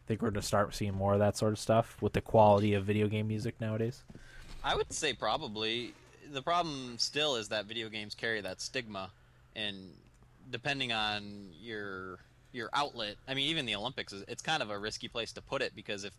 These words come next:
Speaker 2: the older generation happens to recognize it, they'll recognize it as, "Oh, video game music."
Speaker 1: Yeah.
Speaker 2: What, what, you can't take this person seriously.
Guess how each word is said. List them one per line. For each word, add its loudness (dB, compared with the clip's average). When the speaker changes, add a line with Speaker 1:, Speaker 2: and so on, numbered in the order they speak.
Speaker 2:
the 0
older 0
generation -2
happens -6
to -12
recognize -6
it, -12
they'll -8
recognize -6
it -8
as, -6
"Oh, 0
video -4
game -12
music." -16
Speaker 1:
Yeah. 0
Speaker 2:
What, -2
what, -18
you -16
can't -6
take -6
this -6
person -8
seriously. -6